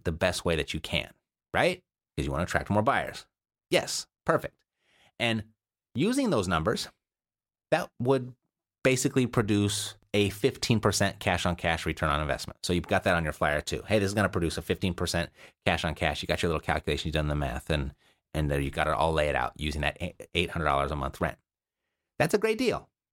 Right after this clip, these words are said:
You should probably not have a problem in selling that to a cash flow buyer. You should have no problem at all. Now, let's say the rehab was off by a thousand dollars, and it actually cost your investor eleven thousand dollars for that rehab.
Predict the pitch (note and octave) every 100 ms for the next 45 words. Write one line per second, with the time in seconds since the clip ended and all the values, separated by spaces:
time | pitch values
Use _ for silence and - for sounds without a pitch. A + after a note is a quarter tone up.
0 | - C#3+ E3+ F3+ F3 D3+ B2+ E3+ F#3+ D#3+
1 | E3 E3+ E3 C#3 A#2+ B2 A2+ B2+ C3+ A#2
2 | A2 - A2+ - G2 F#2+ G2 E2+ C#2+ C#2+
3 | - F2 D#2+ F2 B2 B2+ G#2 G2 F#2+ D#2+
4 | - - _ _ _ _ _ _ _ C3
5 | C#3 E2 - _ _ _ _ _ _ _
6 | _ _ - D3 F3+ F3 D#3 B2+ G2+ G2
7 | D#3 F3+ A2+ E2 F2+ A#2+ - _ _ A2
8 | B2+ A2 - - E2+ E2+ G2+ G2+ F#2+ F2
9 | F#2 F#2 F2 D2 - - _ _ _ _
10 | _ _ - F#2+ A2 A#2+ G#2+ F#2 E3 F#3
11 | - A2+ F#2 F2 F#2+ C#2+ D#2+ E2 G#2 D3+
12 | E3+ D3 G#2+ E2+ E2 E2 C#2+ C2 C2 F2
13 | - - _ _ _ _ - F#2 E2+ D#2+
14 | D2+ G#1 G1+